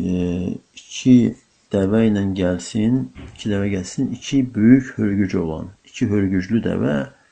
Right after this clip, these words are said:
yəni dəvənin böyük olmasına dəlalət edir. İki hörgücü varsa, dəvə iridir, yaxşı canlıdır.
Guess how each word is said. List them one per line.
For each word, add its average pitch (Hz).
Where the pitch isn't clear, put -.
yəni 95
dəvənin 101
böyük 101
olmasına 92
dəlalət 87
edir. -
İki -
hörgücü 92
varsa, 95
dəvə 92
iridir, 95
yaxşı 90
canlıdır. 85